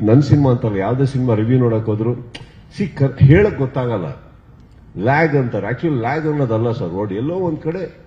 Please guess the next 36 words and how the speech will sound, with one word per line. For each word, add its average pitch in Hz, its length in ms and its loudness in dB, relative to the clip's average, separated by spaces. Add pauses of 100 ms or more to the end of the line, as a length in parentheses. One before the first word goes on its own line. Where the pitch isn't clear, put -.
(280)
ಚಿಕ್ಕದಾಗಿ 196 420 0
ಹೇಳೋದು, 143 500 4 (600)
ಸ್ವಲ್ಪ 208 320 0
ದೊಡ್ಡದಾಗಿ 123 380 2
ಹೇಳಿದ್ದಾರೆ. 87 380 -2
ಒಂದು 113 220 0
ಸೀನ್ 160 340 2
ಫಾಸ್ಟ್ 151 380 0
ಆಗಿ 151 120 0
ಫಿನಿಶ್ 143 280 2
ಮಾಡ್ಬೇಕಾಗಿರೋ 120 640 0
ದೊಡ್ಡದಾಗಿ 123 340 0
ಹೇಳಿದಾಗ 117 340 0
ನಿಮ್ಗೆ 113 260 2
ಹಾಗೆ 95 180 0
ಅನ್ಸುತ್ತೆ. - 640 -10 (280)
ಯಾರಾದ್ರೂ 123 380 2
ಒಬ್ರು 117 160 0
ಮಾತಾಡ್ಬೇಕಾದ್ರೆ 117 680 -2
ಹೇಳಲ್ಲ, 110 200 0
"ಇಷ್ಟು 104 260 -6
ಚಿಕ್ಕ 135 200 -4
ಮ್ಯಾಟರ್ನ 123 380 -4
ಯಾಕೆ 107 340 -2
ಇವ್ನು 110 140 -2
ಇಷ್ಟೊತ್ತು 110 340 -4
ಹೇಳ್ದ?" 104 180 -4
ಅನ್ಬಿಟ್ಟು 80 380 -8
ಅಂತ. 71 140 -10 (680)
So 160 100 0
ಇವತ್ತಿನ 160 480 0
ಟ್ರೆಂಡ್ 156 360 -4
ಏನಂದ್ರೆ 147 320 -2
ಸ್ಟ್ರೇಟ್ 156 340 0
ವಿಷಯಕ್ಕೆ 139 380 0
ಬನ್ನಿ. 95 300 -8